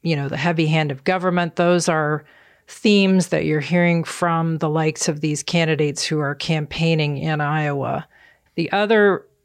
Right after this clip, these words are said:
interesting part of the conversation that's going on in the Iowa campaign trail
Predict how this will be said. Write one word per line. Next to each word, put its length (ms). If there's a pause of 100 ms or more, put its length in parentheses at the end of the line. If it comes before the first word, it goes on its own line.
interesting 960 (260)
part 320
of 160
the 80
conversation 920
that's 180
going 340
on 320
in 100
the 120
Iowa 320
campaign 540
trail 520